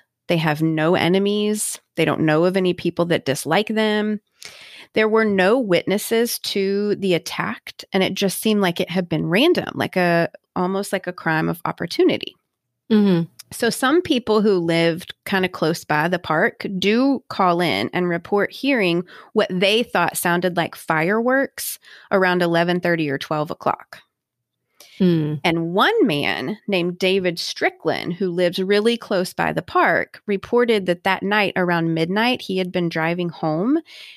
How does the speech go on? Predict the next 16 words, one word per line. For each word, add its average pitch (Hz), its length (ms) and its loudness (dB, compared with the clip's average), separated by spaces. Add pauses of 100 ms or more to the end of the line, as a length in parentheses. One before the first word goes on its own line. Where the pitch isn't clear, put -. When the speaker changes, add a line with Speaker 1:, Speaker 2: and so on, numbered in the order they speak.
(100)
Speaker 1:
and 190 80 0
he 202 160 0
saw 185 500 2
a 175 80 2
newer 196 560 2
model 170 500 0
white 165 320 -2
sedan 175 840 0
in 180 100 2
the 165 80 0
park's - 380 -4
parking 214 420 0
lot, 285 400 0
and 190 160 0
then 180 100 2
it - 120 -4